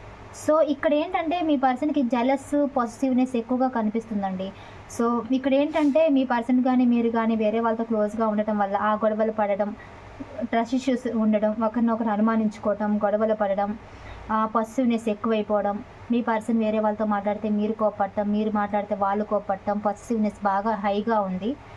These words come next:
ఎందుకంటే మీ పర్సన్ మీకే సొంతం అని మీ ఫీలింగ్, మీ పర్సన్కి మీరే సొంతం అని వాళ్ళ ఫీలింగ్. So, ఈ, ఈ, ఇలా ఎక్కువగా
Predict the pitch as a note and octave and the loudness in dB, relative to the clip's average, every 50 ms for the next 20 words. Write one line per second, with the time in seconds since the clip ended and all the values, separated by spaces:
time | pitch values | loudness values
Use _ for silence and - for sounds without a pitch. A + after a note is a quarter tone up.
0 | - - - - C4 C4+ C#4 D#4 D4+ D#4+ D4+ D4 C4+ D#4 D#4 D#4+ D#4+ C#4+ - - | -18 -14 -6 -2 0 2 2 2 2 2 2 2 4 4 4 4 4 2 2 2
1 | A#3+ B3+ B3+ B3 B3+ A#3+ A#3 - C4+ B3+ B3 A#3 A#3 A#3 C4 B3 A#3+ A#3+ A3+ A3 | 2 2 4 2 2 0 0 2 2 4 4 4 2 2 0 0 0 0 0 0
2 | A3 A#3+ A#3+ A#3+ B3 - - - - - - - A3+ A#3 A#3 A3+ A3+ A3+ A#3+ A#3 | 2 2 2 2 0 0 -4 -14 -18 -16 -10 -4 0 2 2 4 4 4 2 2
3 | - B3+ B3+ A#3+ A#3+ C4 B3+ B3 A#3+ - A#3 A#3 A#3+ A3+ A#3 A3+ A3 A3 B3 A#3+ | 2 0 0 2 2 2 2 2 2 0 0 0 0 0 0 -2 -2 0 0 0
4 | A3+ A3+ A#3+ A3 A3 G#3+ A3 A3+ A3+ A#3 A3 G#3+ A3 A3 A3 G#3+ G3+ G3 G3 G3 | 0 2 0 0 0 0 0 -2 0 -2 -2 0 0 0 0 0 0 0 0 0
5 | G#3 G#3+ - A#3 A3+ G#3+ A3+ A#3 A3 B3 B3 A#3 A#3 A#3 B3 B3+ - A#3+ A#3+ A#3+ | -2 -2 0 -2 0 2 0 0 0 0 -2 0 0 0 0 0 0 0 0 2
6 | C4 B3+ A3+ A#3 B3+ B3 C4+ C4+ B3+ B3 B3+ - - D4 C#4 C4+ D4+ D4+ D4+ | 2 2 2 2 2 4 4 2 2 0 -2 -2 -2 0 2 2 4 2 2